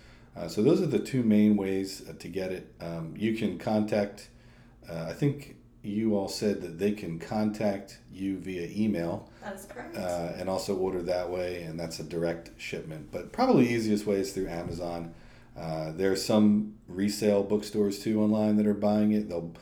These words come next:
Speaker 1: purchase a bunch of copies, and then they'll put it out there. That usually happens about five or six months in. So if those aren't done already, they will be. There'll be lots of buying options. And, uh, you also mentioned before,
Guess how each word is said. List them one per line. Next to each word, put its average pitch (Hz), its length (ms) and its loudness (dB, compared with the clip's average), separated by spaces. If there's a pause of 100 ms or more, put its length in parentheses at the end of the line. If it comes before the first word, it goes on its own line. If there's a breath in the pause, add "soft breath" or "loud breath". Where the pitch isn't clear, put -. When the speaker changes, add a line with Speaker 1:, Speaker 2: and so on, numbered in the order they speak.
(420)
Speaker 1:
purchase 104 320 0
a 101 60 -2
bunch 101 220 0
of - 60 -12
copies, 92 460 -4
and 85 100 -4
then 82 120 -2
they'll 85 120 -4
put 87 200 -8
it 87 60 -4
out 87 180 -4
there. 90 160 -6
That 165 140 -2
usually 120 240 2
happens 101 400 0
about 82 400 -2 (380 loud breath)
five 90 240 -2
or 85 60 -6
six - 280 -8
months 85 260 -6
in. 76 320 -8
So 85 300 -6
if 92 200 -4
those 107 300 2
aren't 104 280 4
done 98 180 4
already, 92 360 2
they 82 220 -2
will 82 220 2
be. 73 260 -6 (280 loud breath)
There'll 98 140 -6
be 98 80 2
lots 87 380 2
of 82 100 -4
buying 80 320 -2
options. 73 380 -8 (400 loud breath)
And, 101 440 2
uh, 123 100 -8
you 123 260 4
also 147 360 6
mentioned 113 380 -2
before, 92 600 4